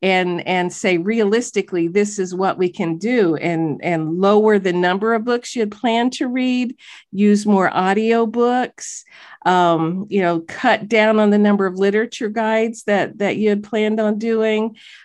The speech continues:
uh, get some shorter books, um, you know, have some things that are, are more inspiring or fun, like, you know, they could knock off the Chronicles of Narnia pretty quickly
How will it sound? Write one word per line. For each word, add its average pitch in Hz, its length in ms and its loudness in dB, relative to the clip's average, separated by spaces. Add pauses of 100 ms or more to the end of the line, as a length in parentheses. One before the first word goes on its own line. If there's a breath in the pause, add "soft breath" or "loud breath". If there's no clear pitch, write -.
uh, 170 160 0
get 196 240 0
some 180 160 -2
shorter 220 580 2 (180)
books, - 760 -2 (440 loud breath)
um, 170 640 4
you 208 120 4
know, 185 100 4
have 208 300 2
some 208 200 0
things 208 280 2
that 196 180 2
are, 165 280 0
are 180 200 0
more 175 580 0 (380 soft breath)
inspiring 220 640 2
or 196 80 0
fun, 220 600 0
like, 202 440 0 (120)
you 214 100 -4
know, 202 120 0
they 226 160 -2
could 233 180 -4
knock 226 320 0
off 214 240 -6
the 185 80 -8
Chronicles 214 580 -2
of 175 120 -4
Narnia 208 580 0
pretty 175 420 0
quickly 170 640 -4